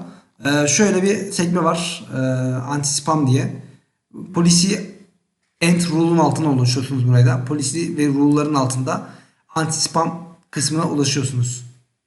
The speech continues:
E, yani security microsoft nokta slash anti spam ekranında bu, yani Microsoft üç yüz altmış beş Defender yazarak da girebilirsiniz Google'dan.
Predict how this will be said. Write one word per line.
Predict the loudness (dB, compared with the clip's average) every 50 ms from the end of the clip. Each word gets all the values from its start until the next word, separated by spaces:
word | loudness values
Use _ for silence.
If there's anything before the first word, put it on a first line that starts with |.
| _ _ _ _ _ _ _ _ _ _ -12
E, | -8 -4
yani | -2 -2 0 0 0
security | 0 0 0 0 0 2 2
microsoft | 2 2 2 2 2 0 0 0 0
nokta | 0 0 0 0 -2 -2 -2 -4 -6
slash | -8 -4 0 2 2 2 2 2
anti | 0 0 0 0 -2
spam | -2 0 0 0 0
ekranında | 2 0 0 0 0 0 0 0 0
bu, | -2 -2 -2 -4 -4
yani | -2 -2 -2 -2
Microsoft | 0 0 0 2 0 0 0 0 -2 -4 -8 -8
üç | -6 -4
yüz | -2 -2
altmış | -2 -2 -2 -2 0
beş | 0 -2 -2 -2 -2
Defender | -2 0 0 2 2 2 2
yazarak | 2 2 4 4 4 4 2
da |
girebilirsiniz | 2 2 2 2 0 0 -2 -4 -2 -2 0 2
Google'dan. | 2 2 2 2 0 -2 -2 -4 -6